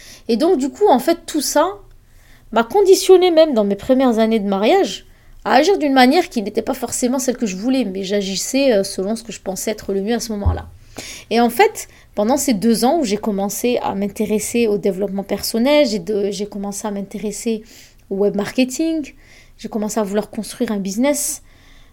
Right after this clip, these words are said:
de détourner en fait mon regard de l'épreuve que je vivais, parce qu'à un moment donné, tu te dis, « Mais c'est bon, tu vas pas vivre que dans, dans la, dans la tristesse, dans l'attente,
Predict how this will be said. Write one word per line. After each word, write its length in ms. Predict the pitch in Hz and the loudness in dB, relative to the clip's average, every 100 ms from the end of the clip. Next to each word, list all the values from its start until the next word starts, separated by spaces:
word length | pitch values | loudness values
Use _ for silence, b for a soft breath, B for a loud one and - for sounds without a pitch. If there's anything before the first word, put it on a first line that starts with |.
| b - | b -8
de 120 | 202 | 0
détourner 400 | 208 403 427 453 508 | 6 6 6 6 4
en 100 | - | 2
fait 380 | - - 311 254 | -2 2 4 4
mon 140 | 233 | 2
regard 420 | 208 220 285 277 | 4 6 6 6
de 140 | 196 208 | 2 0
l'épreuve 440 | 202 208 320 - | 0 0 0 -2
que 120 | 247 | -2
je 100 | 208 | -4
vivais, 340 | 196 233 294 285 | -2 -2 -2 -2
parce 180 | 196 | -4
qu'à 80 | - | -6
un 40 | 208 | -4
moment 220 | 202 196 | -4 -4
donné, 240 | 202 247 | -2 -4
tu 160 | 254 175 | -6 -12
te 140 | - | -10
dis, « 200 | 202 220 | -8 -6
Mais 120 | 254 190 | -6 -6
c'est 160 | - | -8
bon, 140 | 202 254 | -8 -8
tu 120 | 202 | -6
vas 100 | 190 | -4
pas 140 | 196 | -4
vivre 320 | 185 226 - | -4 -6 -8
que 200 | - 233 | -6 -4
dans, 420 | 214 202 190 180 185 | -4 -6 -8 -10 -12
dans 160 | 190 | -12
la, 120 | 185 | -12
dans 180 | 185 185 | -10 -10
la 120 | 185 | -8
tristesse, 720 | 190 - - - 262 269 - | -10 -12 -8 -2 0 -2 -6
dans 160 | - 175 | -10 -10
l'attente, 640 | 180 - 269 269 269 262 | -10 -4 0 0 0 -6